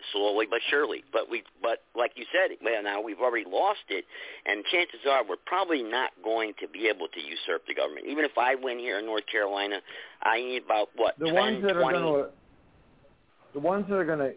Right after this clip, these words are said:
Speaker 2: uh, usurp the government is China, because we have a
Speaker 1: I'm not,
Speaker 2: broken
Speaker 1: China,
Speaker 2: country right
Speaker 1: I'm
Speaker 2: now.
Speaker 1: not
Speaker 2: We can't
Speaker 1: worried
Speaker 2: just,
Speaker 1: about
Speaker 2: we
Speaker 1: China.
Speaker 2: can't agree on a single thing, and China's twenty to thirty year plan was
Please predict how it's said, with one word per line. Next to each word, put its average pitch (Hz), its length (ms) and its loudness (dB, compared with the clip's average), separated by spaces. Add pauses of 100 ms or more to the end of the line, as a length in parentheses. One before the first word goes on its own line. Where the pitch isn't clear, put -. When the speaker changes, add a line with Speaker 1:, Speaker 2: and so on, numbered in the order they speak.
(100)
Speaker 2:
uh, 139 380 0 (160)
usurp 151 220 0
the 107 80 -4
government 110 600 0
is 127 120 -4 (100)
China, 190 340 -4 (720)
because 147 400 2
we 180 140 2
have 196 160 2
a 147 40 2
Speaker 1:
I'm 127 60 -2
not, 101 40 -14
Speaker 2:
broken 147 520 2
Speaker 1:
China, 196 300 2
Speaker 2:
country 139 240 2
right 165 240 4
Speaker 1:
I'm 185 80 2
Speaker 2:
now. 98 100 0
Speaker 1:
not 143 140 2
Speaker 2:
We 139 60 4
can't 120 100 -2
Speaker 1:
worried 190 220 4
Speaker 2:
just, 120 80 2
Speaker 1:
about 117 200 4
Speaker 2:
we 151 120 -6
Speaker 1:
China. 202 200 4
Speaker 2:
can't 190 300 2
agree 147 420 2
on 147 160 0
a 123 140 -4
single 170 400 -2
thing, 135 320 -4 (420)
and 139 300 -2 (500)
China's 180 400 2 (680)
twenty 214 480 0
to 156 100 -2 (100)
thirty 180 280 2
year 165 260 2
plan 156 600 -2 (640)
was 156 180 2